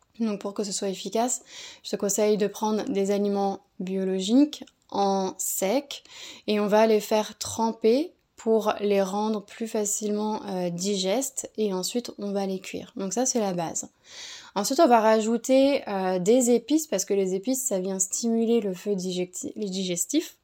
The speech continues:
Donc souvent les épices qu'on va rajouter ça va être, euh, ça peut dépendre, hein, ça peut être, euh, gingembre, coriandre,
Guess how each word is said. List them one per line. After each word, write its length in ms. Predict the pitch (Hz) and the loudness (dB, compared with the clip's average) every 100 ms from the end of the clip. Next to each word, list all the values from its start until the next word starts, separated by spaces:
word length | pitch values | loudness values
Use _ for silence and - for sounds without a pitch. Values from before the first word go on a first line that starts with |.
| - - - - | -16 -14 -14 -10
Donc 180 | 196 190 | -6 -4
souvent 240 | - 214 247 | -2 0 2
les 180 | 220 | 2
épices 280 | 196 202 233 | 2 0 -2
qu'on 140 | 226 196 | -2 -2
va 100 | 185 | -2
rajouter 400 | 190 196 202 262 | -4 -4 0 0
ça 220 | 240 202 | 2 0
va 160 | 196 | 2
être, 340 | 196 202 - 208 | 0 -2 -6 -6
euh, 280 | 190 175 170 - - | -4 -4 -6 -8 -10
ça 220 | - 180 | -6 -4
peut 140 | 180 202 | -4 -2
dépendre, 360 | 196 196 262 | 0 0 0
hein, 80 | 226 | -2
ça 140 | 202 185 | -4 -6
peut 120 | 196 | -6
être, 160 | 185 | -6
euh, 320 | 190 180 180 180 | -4 -2 -2 -4
gingembre, 600 | 202 185 190 226 233 233 | -4 -4 -4 -4 -4 -4
coriandre, 680 | 202 190 196 214 220 233 | -4 -4 -4 -4 -4 -6